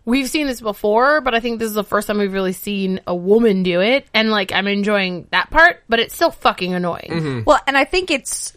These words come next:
Speaker 3: serving, it's, it's serving the plot in a way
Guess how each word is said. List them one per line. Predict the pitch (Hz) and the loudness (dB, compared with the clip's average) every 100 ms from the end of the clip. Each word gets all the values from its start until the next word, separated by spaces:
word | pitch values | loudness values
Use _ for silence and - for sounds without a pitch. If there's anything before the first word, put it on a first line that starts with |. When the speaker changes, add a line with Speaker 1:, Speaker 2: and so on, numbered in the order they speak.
| - | -4
Speaker 3:
serving, | 226 220 214 202 165 - | 0 2 2 0 -2 -4
it's, | 208 - - - _ - _ | -6 -6 -18 -20 _ -20 _
it's | - - | -8 -4
serving | - 320 320 311 | 0 2 2 0
the | 254 | -2
plot | - 196 190 - | 0 4 4 4
in | 208 196 | 0 2
a | 190 | 2
way | 180 180 180 180 180 | 4 4 4 2 0